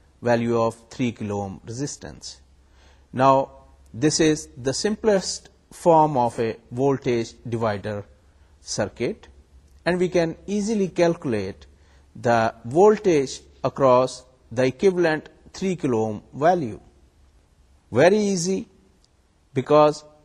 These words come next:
the voltage source is given the value of twelve volts. Therefore, we can write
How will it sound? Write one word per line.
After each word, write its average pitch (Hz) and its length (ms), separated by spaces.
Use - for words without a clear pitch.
the 131 100
voltage 214 420
source 175 400
is 147 240
given 120 380
the 117 160
value 120 460
of 107 260
twelve 107 300
volts. 127 480
Therefore, 143 640
we 127 120
can 120 220
write 147 460